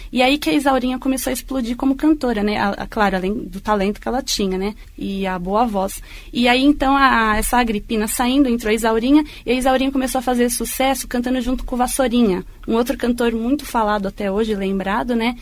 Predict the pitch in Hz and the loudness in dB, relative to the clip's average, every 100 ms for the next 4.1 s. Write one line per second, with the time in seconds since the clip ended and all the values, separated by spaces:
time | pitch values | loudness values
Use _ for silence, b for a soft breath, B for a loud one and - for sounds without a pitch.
0 | B - 240 247 240 247 240 233 240 233 | B -10 -4 0 2 2 0 0 -2 -4
1 | 220 - 233 214 220 240 240 214 214 208 | -4 -4 -2 -2 -2 -4 -2 0 0 -2
2 | 190 185 214 214 226 220 226 226 220 226 | -8 -6 -4 -2 0 0 -2 -2 -2 -2
3 | - 220 - 220 226 262 233 196 175 - | -4 -6 -4 -4 -4 -4 -4 -4 -4 -8